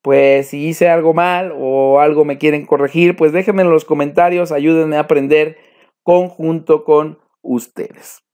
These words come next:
Por mi parte ha sido todo, nos vemos hasta el próximo video, hasta un próximo video donde les enseñaré a comprar estas dos criptomonedas, las cuales vine a hablar por aquí.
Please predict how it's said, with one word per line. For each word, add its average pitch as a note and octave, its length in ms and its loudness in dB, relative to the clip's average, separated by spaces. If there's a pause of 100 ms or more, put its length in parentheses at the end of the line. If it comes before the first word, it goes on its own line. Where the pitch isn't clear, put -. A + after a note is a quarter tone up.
(120)
Por B2+ 160 -10
mi C3 80 -6
parte D#3 320 -2
ha D3+ 60 0
sido D#3 280 -2
todo, F#3 280 2
nos C#3+ 220 -10
vemos F3 520 0 (460)
hasta G3 360 -2
el G3 120 -4
próximo F#3+ 760 -4 (240)
video, A#2 380 -6
hasta - 220 -16
un D#3 100 -12
próximo F3+ 460 -2
video F3 360 2
donde F#3+ 600 -2 (400)
les - 160 -18
enseñaré C3 840 -2
a E3 280 -4
comprar D3 680 -4 (140)
estas D3+ 640 -6 (340)
dos A3 240 0
criptomonedas, D#3+ 800 -4
las B2+ 160 -8
cuales C#3 360 0
vine C3 180 -4
a - 20 0
hablar A#2 260 -2
por A2 160 -6
aquí. - 220 -20